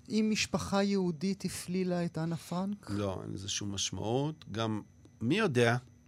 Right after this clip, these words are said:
Speaker 1: לא
Speaker 2: מה
Speaker 1: יודעים.
Speaker 2: היה שם?
Speaker 1: נדמה לי שאפילו סיקסטי מינט חז-, חזרו בהם באיזושהי
Speaker 2: הורידו את
Speaker 1: צורה.
Speaker 2: הספר הזה
Speaker 1: Mhm.
Speaker 2: מהמדפים.
Speaker 1: Mhm.
Speaker 2: הייתי עסוק בזה באיזשהו שלב בתחקיר.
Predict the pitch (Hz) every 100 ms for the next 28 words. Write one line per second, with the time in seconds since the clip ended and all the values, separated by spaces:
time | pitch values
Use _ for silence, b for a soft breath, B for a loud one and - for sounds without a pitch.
0 | - 180 180 117 113 107 104 - - 104
1 | 190 185 220 226 196 - 214 214 185 -
2 | 202 - 185 185 180 127 147 - - -
3 | 156 123 160 196 180 165 160 147 151 110
4 | 113 160 170 190 160 170 165 135 - 123
5 | 110 98 98 104 101 101 95 - 147 165
6 | 262 247 208 196 175 135 117 117 113 120
7 | - 120 107 101 - - 101 107 110